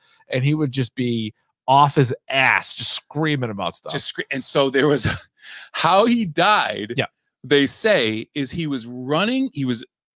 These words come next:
Speaker 2: all coked up. Now, picture Jonah Hill's character from The Wolf of Wall Street.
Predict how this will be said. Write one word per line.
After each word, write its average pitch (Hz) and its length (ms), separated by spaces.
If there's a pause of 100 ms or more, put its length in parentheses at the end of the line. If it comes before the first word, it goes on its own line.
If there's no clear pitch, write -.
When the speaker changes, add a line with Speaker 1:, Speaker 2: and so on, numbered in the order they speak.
(280)
Speaker 2:
all 196 220
coked 202 280
up. 120 120
Now, 139 120
picture 233 440
Jonah 165 400
Hill's 143 260
character 123 440
from 117 200
The 113 60
Wolf 113 240
of 110 60
Wall 101 180
Street. 82 220